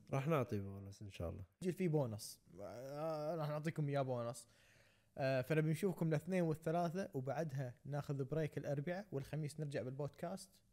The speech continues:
Speaker 2: تصير صحوة.
Speaker 1: بارادايم
Speaker 2: تصير
Speaker 1: شيفت.
Speaker 2: بارادايم شيفت. أربعاء بريك. يعني بس هو مو بريك، راح نعطيكم شيء بهالبريك عشان ما تقعدون بريك.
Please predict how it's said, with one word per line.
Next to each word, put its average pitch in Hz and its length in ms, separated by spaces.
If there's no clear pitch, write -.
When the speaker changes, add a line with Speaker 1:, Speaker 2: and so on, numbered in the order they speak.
Speaker 2:
تصير 170 120
صحوة. 95 580
Speaker 1:
بارادايم 117 220
Speaker 2:
تصير 127 200
Speaker 1:
شيفت. 156 120
Speaker 2:
بارادايم 160 380
شيفت. - 300
أربعاء 156 360
بريك. 165 360
يعني 135 100
بس 180 80
هو 220 80
مو 220 80
بريك، 185 300
راح 143 100
نعطيكم 151 360
شيء 147 320
بهالبريك 151 600
عشان 139 200
ما 156 120
تقعدون 147 360
بريك. 113 360